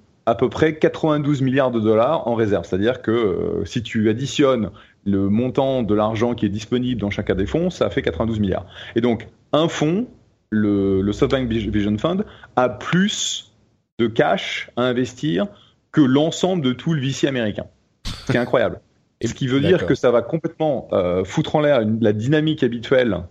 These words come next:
Speaker 1: euh, du, euh, du fi-, du monde du financement.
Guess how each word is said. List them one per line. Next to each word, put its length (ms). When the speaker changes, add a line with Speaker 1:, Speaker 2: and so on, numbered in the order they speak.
Speaker 1:
euh, 480
du, 440
euh, 140
du 200
fi-, 140
du 120
monde 160
du 80
financement. 560